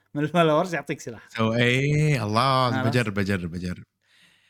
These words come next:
Speaker 1: وأتوقع
Speaker 2: زين،
Speaker 1: في
Speaker 2: إيش رأيك؟
Speaker 1: أشياء ثانية عقب، لأن، لأن في،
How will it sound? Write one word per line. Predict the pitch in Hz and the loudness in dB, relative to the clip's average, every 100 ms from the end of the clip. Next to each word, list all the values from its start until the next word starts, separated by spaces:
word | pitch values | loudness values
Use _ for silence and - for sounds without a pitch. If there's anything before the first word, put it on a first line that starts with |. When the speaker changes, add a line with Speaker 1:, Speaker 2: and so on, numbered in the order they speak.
| _ | _
Speaker 1:
وأتوقع | 147 156 240 | 0 8 8
Speaker 2:
زين، | - 214 | 10 8
Speaker 1:
في | - | 8
Speaker 2:
إيش | 240 | 6
رأيك؟ | 208 | 8
Speaker 1:
أشياء | 269 233 | 10 10
ثانية | 202 208 175 | 10 8 8
عقب، | 143 131 113 | 4 2 -4
لأن، | 131 139 147 143 139 135 135 131 127 123 82 90 | -2 -2 0 0 0 0 -2 -4 -8 -10 -14 -10
لأن | 135 143 147 | -4 0 0
في، | 147 185 147 | 2 0 -2